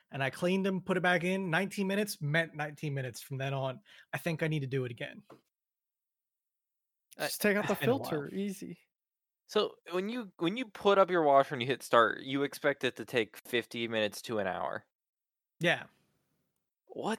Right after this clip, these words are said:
Speaker 2: the fuck? I
Speaker 1: Like,
Speaker 2: think I've been
Speaker 1: n-,
Speaker 2: washing
Speaker 1: n-, not
Speaker 2: clothes
Speaker 1: even me. My washer expects itself to take fifty minutes.
Speaker 2: Any
Speaker 1: Next
Speaker 2: machine
Speaker 1: time I
Speaker 2: I've
Speaker 1: put
Speaker 2: used is, like, twenty some minutes to, like, thirty minutes,
Speaker 1: <laughs> No.
Speaker 2: thirty-five at most. I would ever, like,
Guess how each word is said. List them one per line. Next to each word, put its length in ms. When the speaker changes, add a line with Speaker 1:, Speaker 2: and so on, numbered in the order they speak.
Speaker 2:
the 220
fuck? 720
I 100
Speaker 1:
Like, 160
Speaker 2:
think 60
I've 80
been 100
Speaker 1:
n-, 40
Speaker 2:
washing 380
Speaker 1:
n-, 80
not 200
Speaker 2:
clothes 100
Speaker 1:
even 240
me. 380
My 220
washer 640
expects 560
itself 420
to 80
take 240
fifty 300
minutes. 460
Speaker 2:
Any 300
Speaker 1:
Next 160
Speaker 2:
machine 140
Speaker 1:
time 100
I 140
Speaker 2:
I've 100
Speaker 1:
put 160
Speaker 2:
used 260
is, 200
like, 220
twenty 400
some 280
minutes 360
to, 120
like, 200
thirty 400
minutes, 380
Speaker 1:
<laughs> 120
No. 60
Speaker 2:
thirty-five 580
at 120
most. 420
I 80
would 140
ever, 440
like, 260